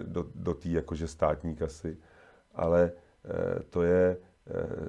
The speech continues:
celý je to, celý je to jenom umělý. Teď všude čtete, jen-, nebo jste svědkem přímo to, jak jdou ceny nahoru. No, ale ty jdou nahoru ne proto, že by, že by byl nedostatek věcí. Je to, je to proto, že do, do, do ekonomiky přiteklo tolik falešných peněz,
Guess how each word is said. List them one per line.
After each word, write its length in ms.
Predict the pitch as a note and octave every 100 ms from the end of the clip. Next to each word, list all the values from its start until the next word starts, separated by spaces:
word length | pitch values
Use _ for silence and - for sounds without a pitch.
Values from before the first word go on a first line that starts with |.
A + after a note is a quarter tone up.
| -
celý 340 | - - F#2 F#2+
je 100 | F#2
to, 300 | - F#2 F2+
celý 260 | - F2+
je 80 | F#2
to 120 | F2
jenom 160 | F#2 F#2
umělý. 380 | F2+ E2 F2 F2
Teď 180 | D#2 D#2+
všude 280 | - F2 E2+
čtete, 360 | - E2+ -
jen-, 320 | F2 E2+ E2+ E2 E2 D#2
nebo 240 | D#2+ E2
jste 220 | D#2+ - D#2+
svědkem 600 | - - E2+ E2 F2 E2
přímo 220 | E2+ F2
to, 100 | F2+
jak 120 | E2
jdou 180 | F2 E2+
ceny 340 | - F2+ F2
nahoru. 420 | E2+ E2+ F2 E2
No, 100 | D#2+ E2
ale 100 | E2
ty 120 | F2
jdou 160 | F2+
nahoru 340 | F2+ E2+ F2 F2+
ne 140 | F2
proto, 320 | E2+ F#2 F#2
že 120 | E2 E2
by, 240 | E2+ C#2+ - _ - -
že 180 | C#2+ E2
by 180 | D2 D#2+
byl 200 | D#2 D#2+
nedostatek 680 | E2 D#2+ - D#2+ E2+ - - _ -
věcí. 360 | E2+ E2 - D#2+
Je 80 | D#2+
to, 140 | -
je 120 | E2
to 100 | E2
proto, 340 | E2 E2+ - F2
že 140 | F2
do, 100 | E2
do, 220 | E2 E2+
do 340 | F2 - E2+ E2
ekonomiky 520 | E2+ F2+ E2+ E2 F#2
přiteklo 480 | - E2 F2 F#2 F2+
tolik 320 | F2+ E2+ E2
falešných 520 | - E2+ E2 E2+ E2+
peněz, 480 | - E2 D#2+ E2